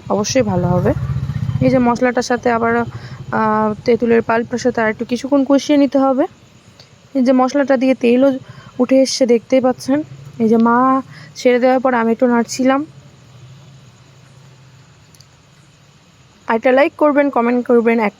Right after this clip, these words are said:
আমাদের রান্নাটা আপনাদের কাছে কেমন লাগলো। আর যারা যারা এখনও আমার চ্যানেলটা সাবস্ক্রাইব করেনি, প্লিজ একটু সাবস্ক্রাইব করে দেবে।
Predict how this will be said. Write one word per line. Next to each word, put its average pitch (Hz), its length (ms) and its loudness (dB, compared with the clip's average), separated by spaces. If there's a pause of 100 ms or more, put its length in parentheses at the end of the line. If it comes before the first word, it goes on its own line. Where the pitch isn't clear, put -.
আমাদের 208 280 -2
রান্নাটা 208 380 -2
আপনাদের 214 300 -2
কাছে 214 200 -2
কেমন 285 300 2
লাগলো। 196 380 0 (840)
আর 196 120 0
যারা 202 200 0
যারা 240 140 2
এখনও 277 220 0
আমার 302 140 2
চ্যানেলটা 277 320 2
সাবস্ক্রাইব 294 440 0
করেনি, 294 200 2
প্লিজ 294 240 -2
একটু 285 120 0
সাবস্ক্রাইব 277 440 0
করে 269 120 4
দেবে। 247 280 2